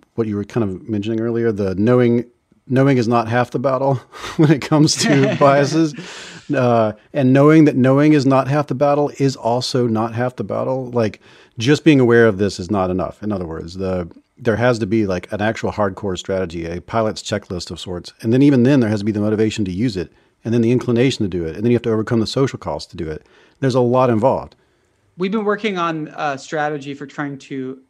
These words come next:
Speaker 2: encode patterns in people's minds so that, uh, information gets triggered at the right moment. Um,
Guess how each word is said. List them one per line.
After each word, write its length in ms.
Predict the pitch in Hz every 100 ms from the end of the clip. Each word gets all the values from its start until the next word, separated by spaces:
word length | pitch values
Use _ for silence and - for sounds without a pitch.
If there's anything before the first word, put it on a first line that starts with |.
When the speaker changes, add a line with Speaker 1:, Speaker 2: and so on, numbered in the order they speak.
| _ _ _ _
Speaker 2:
encode 680 | 165 131 - 180 180 151 -
patterns 640 | - 147 151 180 196 202
in 60 | 185
people's 340 | 165 156 143
minds 360 | 139 135 170 180
so 80 | 160
that, 340 | 147 143 - -
uh, 40 | - - -
information 380 | 170 165 143
gets 140 | 147 139
triggered 380 | - 165 147 135
at 80 |
the 60 | 139
right 180 | 135 135
moment. 320 | 131 127 - _ _ _ _ _ -
Um, 300 | 135 127